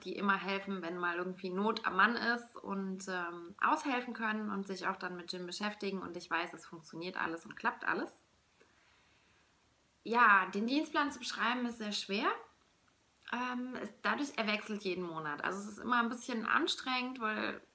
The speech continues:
ah, alles zu organisieren, kannst du da, kannst du hier. Oder wenn ich mal irgendwie geändert werde, obwohl ich an dem Tag eigentlich selbst zum Gym könnte und dann aber doch noch länger fliegen muss.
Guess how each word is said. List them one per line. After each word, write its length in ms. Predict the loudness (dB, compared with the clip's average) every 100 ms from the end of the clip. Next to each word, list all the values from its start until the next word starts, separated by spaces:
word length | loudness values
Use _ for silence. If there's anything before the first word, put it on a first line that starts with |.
| _ _ -10
ah, 540 | -2 2 4 4 2 -4 -14 0
alles 260 | 0 2 -4
zu 80 |
organisieren, 560 | -2 0 0 2 0 0
kannst 220 | -2 -4
du 40 | 2
da, 200 | 4 4
kannst 320 | 0 -4 -4
du 40 |
hier. 360 | 0 2 2 -2 -10 -18 -18 -4
Oder 340 | 0 2 2
wenn 140 | 2
ich 140 | 0 0
mal 160 | 0 0
irgendwie 380 | -2 -2 -2
geändert 460 | -2 0 2 2 2
werde, 300 | 0 0 0
obwohl 320 | -2 -2 -2
ich 120 | -2
an 100 | -4 -6
dem 120 | -6
Tag 240 | -6 -4
eigentlich 320 | -4 -6 -8
selbst 280 | -6 -6 -6
zum 120 | -6 -2
Gym 300 | -2 -2 -6 _ _ _
könnte 600 | -4 0 0 0 0 0 -2 -14 -20 -20 -20 -4
und 180 | 0
dann 120 | 2 2
aber 140 | 2
doch 200 | 2 2
noch 160 | 2 0
länger 240 | 0 -2
fliegen 360 | -2 -2 0 2
muss. 320 | 0 -2 -10